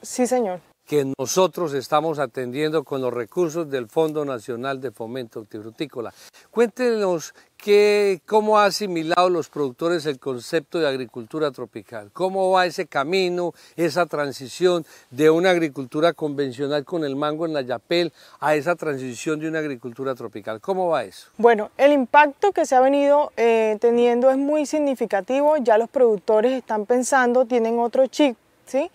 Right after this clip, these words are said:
Speaker 1: Ya nos están diciendo, eh, por favor, Asofrucol, estamos interesados, ¿sí? Estamos interesados en que nos apoyen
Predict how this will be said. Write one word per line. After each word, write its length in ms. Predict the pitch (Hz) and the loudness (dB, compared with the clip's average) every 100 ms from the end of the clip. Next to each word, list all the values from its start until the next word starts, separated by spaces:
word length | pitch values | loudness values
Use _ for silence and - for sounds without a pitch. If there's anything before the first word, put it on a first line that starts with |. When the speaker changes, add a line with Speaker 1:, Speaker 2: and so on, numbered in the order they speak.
| _ - - _ | _ -20 -20 _
Speaker 1:
Ya 260 | 214 254 247 | 4 6 6
nos 140 | 262 285 | 4 0
están 280 | 262 240 | 0 2
diciendo, 680 | 233 233 285 277 285 294 294 | 0 2 4 4 6 4 4
eh, 240 | 220 220 220 | 2 0 0
por 140 | 233 220 | -4 0
favor, 400 | 226 220 240 254 | 4 6 6 2
Asofrucol, 600 | 254 226 208 233 247 262 | 0 -2 -2 4 4 4
estamos 420 | - 220 233 254 | -2 -6 -4 -4
interesados, 1000 | 240 226 202 185 - 240 254 269 - _ _ _ _ | -2 0 -2 -2 2 6 8 6 0 _ _ _ _
¿sí? 280 | - 269 277 | -4 -2 -2
Estamos 380 | 226 247 233 269 | -2 0 2 2
interesados 640 | 262 233 208 220 220 254 | 2 2 0 4 4 4
en 140 | 262 233 | 2 0
que 120 | 208 | -2
nos 160 | 208 | -2
apoyen 540 | 196 - 247 262 311 | -4 2 4 4 2